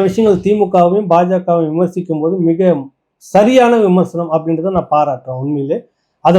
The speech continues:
வரவேற்கக்கூடியதா இருக்கு. ஏன்னா அது பிடிக்காத கட்சி, அதனால அப்படிலாம் சொல்றாரு, அது கிடையவே கிடையாது. உண்மை அதுதான், தமிழக மக்களுக்கு இன்று இருக்கக்கூடிய நிலையில் திமுக மீது ஒரு அதீத வெறுப்பு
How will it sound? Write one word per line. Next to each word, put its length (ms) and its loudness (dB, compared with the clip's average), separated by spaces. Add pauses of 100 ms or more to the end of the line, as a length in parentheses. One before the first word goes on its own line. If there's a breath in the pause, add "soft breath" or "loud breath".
வரவேற்கக்கூடியதா 840 4
இருக்கு. 260 -6
ஏன்னா 160 0
அது 80 0 (100)
பிடிக்காத 360 0 (100)
கட்சி, 260 -4
அதனால 240 -2 (240)
அப்படிலாம் 400 -4
சொல்றாரு, 320 -4
அது 160 -8
கிடையவே 220 0
கிடையாது. 240 -2
உண்மை 260 2 (140)
அதுதான், 480 2
தமிழக 380 0 (100)
மக்களுக்கு 500 -4
இன்று 180 -2
இருக்கக்கூடிய 520 -6
நிலையில் 320 0 (460 soft breath)
திமுக 360 4 (140)
மீது 240 0
ஒரு 180 4
அதீத 380 -2 (100)
வெறுப்பு 320 -4